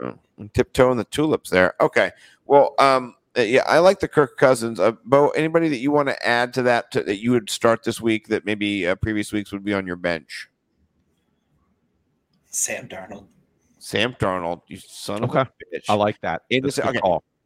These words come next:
Speaker 1: I'm gonna jump in. I, I think it's a great
Speaker 2: My
Speaker 1: call.
Speaker 2: favorite waiver quarterback. He's, he's a guy I can see starting more than one week 'cause their schedule really even stays open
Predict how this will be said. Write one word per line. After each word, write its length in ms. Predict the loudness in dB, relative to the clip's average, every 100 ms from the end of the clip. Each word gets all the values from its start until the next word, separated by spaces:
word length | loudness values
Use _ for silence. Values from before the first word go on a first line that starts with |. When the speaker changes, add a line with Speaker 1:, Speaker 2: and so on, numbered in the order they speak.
| _
Speaker 1:
I'm 100 | -2
gonna 160 | 0 -2
jump 260 | -2 -2
in. 80 | -2
I, 180 | -2 -2
I 40 | -2
think 160 | -6
it's 120 | -8 -10
a 40 |
great 220 | -8 -4
Speaker 2:
My 60 | -2
Speaker 1:
call. 120 | -4
Speaker 2:
favorite 420 | -6 -8 -12 -8
waiver 300 | -4 -4 -4 -10
quarterback. 580 | -10 -8 -4 -4 -4 -10
He's, 320 | -18 -16 -16
he's 220 | -10 -10
a 40 | -2
guy 180 | -2
I 40 | -2
can 180 | -6 -10
see 260 | -10 -10
starting 580 | -12 -10 -8 -8 -10 -14 -20 _ _
more 280 | -12 -8 -6
than 200 | -8 -10
one 200 | -10 -12
week 240 | -14 -16 -16
'cause 160 | -16
their 100 | -14
schedule 480 | -12 -10 -12 -12 -14
really 280 | -14 -14 -14
even 260 | -16 -20 -20
stays 460 | -10 -8 -8 -12 -16 -20
open 240 | -20 -20